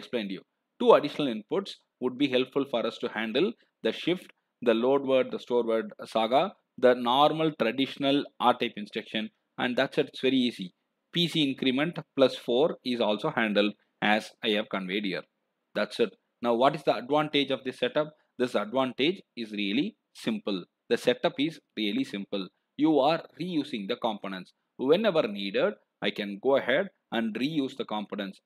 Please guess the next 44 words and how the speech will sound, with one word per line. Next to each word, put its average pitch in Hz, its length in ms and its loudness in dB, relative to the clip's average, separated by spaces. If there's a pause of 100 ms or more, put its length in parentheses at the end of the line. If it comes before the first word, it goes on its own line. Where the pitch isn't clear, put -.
(140)
And 113 140 -6
there 131 140 4
is 165 160 -4
only 135 300 -2
one 139 260 -4
A 104 220 0
L 98 60 -8
U 160 280 -4 (220)
where 135 340 2 (100)
all 170 380 2
the 196 100 0
four 156 480 -4 (140)
different 156 380 -6 (100)
tasks 127 540 0
which - 160 -8
are 117 120 2
required 123 440 -2 (260)
are 110 160 2
all 143 120 6
handled 117 440 -2
by 107 240 -2 (280)
this 113 240 -2
guy 110 300 -2 (180)
very 110 220 -2
nicely. 101 560 -6
This 135 140 -6
guy 139 160 2
does 107 260 -4
it 113 140 -2
all 110 240 -4 (160)
very 104 200 -4
nicely. 98 480 -6 (260)
Instead 220 260 2
of 196 120 2
you 175 200 0
having 139 340 -2
different 165 300 -4
A 120 180 4
L 107 260 -2
Us, 117 120 -10 (260)
we 127 200 2
have 123 240 6 (100)
reduced 135 480 0
the 127 100 2